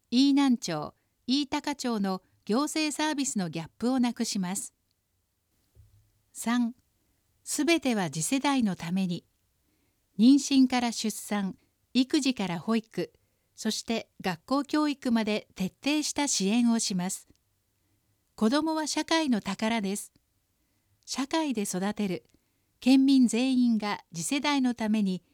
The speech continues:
心合わせを推薦します。四、走る、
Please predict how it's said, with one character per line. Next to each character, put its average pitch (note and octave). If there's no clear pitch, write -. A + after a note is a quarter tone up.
心 D4
合 D4+
わ D#4
せ C4
を G3
推 G3+
薦 G3
し F#3
ま E3
す。 -
四、 A3+
走 C#4
る、 A#3